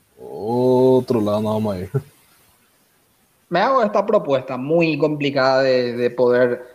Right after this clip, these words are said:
Speaker 2: decir si es que llega a pasar. Pero John Cena está tomando un camino muy similar a The Rock y al propio Hulk Hogan, y está muy metido en el mundo del cine.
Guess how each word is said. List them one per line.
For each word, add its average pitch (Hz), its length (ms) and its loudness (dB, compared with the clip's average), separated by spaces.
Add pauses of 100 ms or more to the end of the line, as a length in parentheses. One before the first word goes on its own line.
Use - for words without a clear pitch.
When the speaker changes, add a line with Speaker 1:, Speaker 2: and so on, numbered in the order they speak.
(140)
Speaker 2:
decir 143 360 0
si 143 140 -2
es 131 100 -4
que 143 140 -2
llega 127 220 0
a 127 80 -4
pasar. 123 340 -8 (380)
Pero 196 200 4
John 247 220 2
Cena 254 240 -2
está 247 320 -4
tomando 202 420 0
un 180 140 0
camino 175 400 -2
muy 180 240 0
similar 151 480 0
a 139 400 2
The 131 100 2
Rock 147 460 -2
y 139 80 -10
al 131 180 -4
propio 135 360 -2
Hulk 139 200 -4
Hogan, 117 360 -6
y 135 80 -10
está 156 240 -4
muy 156 480 0
metido 135 360 0
en 131 80 -2
el 120 120 -4
mundo 123 240 -2
del 120 100 0
cine. 110 440 -14